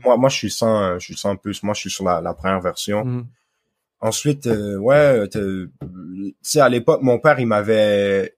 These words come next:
Speaker 1: il avait modé ma, ma PlayStation un, genre, comme, j'avais une PlayStation un, puis elle,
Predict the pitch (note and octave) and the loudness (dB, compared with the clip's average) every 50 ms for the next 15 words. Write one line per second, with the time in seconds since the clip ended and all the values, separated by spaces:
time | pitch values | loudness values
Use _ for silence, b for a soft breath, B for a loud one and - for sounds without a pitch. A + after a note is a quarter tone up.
0 | _ - G#2 G#2 G#2+ G2 G#2 G#2+ G#2 G#2 G#2+ A2 A2 G#2+ G#2+ G2+ B2 B2+ A2+ G2 | _ -10 -4 -2 -2 0 0 0 0 0 0 2 2 0 2 2 2 2 4 4
1 | F#2+ F#2 F#2 F#2 F#2 F#2 F2+ F2 - G2 F#2 - F#2+ F#2 - - F2 F2+ F#2+ G2+ | 4 4 4 4 4 2 0 0 -2 -4 -4 -2 -4 -4 -4 -4 -4 -2 -2 -2
2 | G2+ F#2 E2+ F2 E2+ E2 _ - F2 F2 F2 F2 - - - F2+ F#2 F#2+ F#2 - | -2 -4 -6 -8 -10 -10 _ -10 -10 -10 -10 -12 -14 -6 -4 -2 -2 -2 -2 -4
3 | F#2+ - - F#2+ - - F#2 G2 G#2 A2+ A2 - G2 F#2 F2+ - - - - | -6 -4 -4 -8 -6 -4 0 2 2 0 0 0 -4 -4 -4 -6 -8 -10 -10